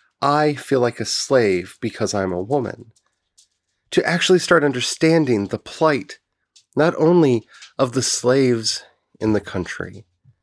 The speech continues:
but of the freemen who live in terror of being taken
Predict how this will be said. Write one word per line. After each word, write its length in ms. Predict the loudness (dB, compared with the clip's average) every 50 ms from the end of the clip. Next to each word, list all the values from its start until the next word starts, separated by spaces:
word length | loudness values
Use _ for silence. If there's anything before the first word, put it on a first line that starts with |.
| _ -20 -20 -20 -20 -20 -20 -20 _ _ -2
but 140 | -2 -2 0
of 320 | 2 2 2 2 0 -2 -14 _ _ _ -4
the 120 | -4 -4
freemen 800 | -4 -4 -10 -2 0 0 2 2 2 0 0 -2 -4 -8 -14 -18 _ _ _ _ _ _ _ _ _ _ _ _
who 160 | 2 4 4 4
live 360 | 4 4 4 4 4 2 0 -4
in 180 | -2 -2 -2 -2
terror 600 | -4 -8 -12 -8 -4 0 2 2 2 2 0 0
of 220 | -2 -2 -4 -2 _
being 240 | -2 0 0 0 -2
taken 680 | -4 -4 -2 -2 0 0 0 0 0 -2 -4 -8 -16